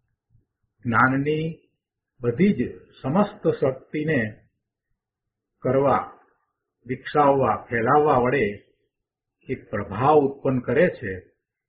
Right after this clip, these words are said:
અને એ જ પ્રભાવના છે અને એવો એ પ્રભાવના કરનાર છે. પ્રભાવનાની વાત એટલે કે સમ્યક દ્રષ્ટિને આઠ અંગ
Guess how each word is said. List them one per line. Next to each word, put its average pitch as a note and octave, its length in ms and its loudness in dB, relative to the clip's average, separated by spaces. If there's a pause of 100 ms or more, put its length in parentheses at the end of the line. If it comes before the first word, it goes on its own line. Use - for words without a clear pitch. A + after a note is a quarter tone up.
(140)
અને B2+ 120 -4
એ D3 220 -2
જ A#2+ 100 -4
પ્રભાવના G#2+ 600 -4
છે C3 320 -8 (560)
અને A#2+ 120 -6
એવો C3+ 420 2
એ C3+ 300 0 (300)
પ્રભાવના B2 600 -2 (160)
કરનાર G#2 460 -6
છે. - 340 -20 (3000)
પ્રભાવનાની D3+ 720 0
વાત C3 400 0 (560)
એટલે C#3 220 -6
કે D#3 400 0 (460)
સમ્યક C3 360 -2
દ્રષ્ટિને C#3+ 500 -2 (100)
આઠ C3+ 300 0
અંગ C3 240 -4